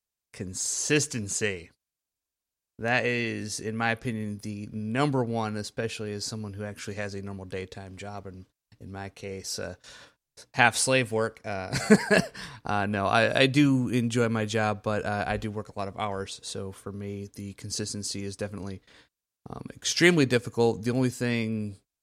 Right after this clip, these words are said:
that made it easier for me, I think, when I first started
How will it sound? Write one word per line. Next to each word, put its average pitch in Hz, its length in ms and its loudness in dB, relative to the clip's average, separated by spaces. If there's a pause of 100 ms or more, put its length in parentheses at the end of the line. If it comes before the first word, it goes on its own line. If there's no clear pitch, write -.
(200)
that 113 160 -4
made 113 180 0
it - 120 -8 (100)
easier 131 640 0
for 117 240 -2
me, 110 160 -2
I 110 100 -2
think, 110 320 -8
when 113 100 -4
I 101 100 -4
first - 680 4
started 104 600 0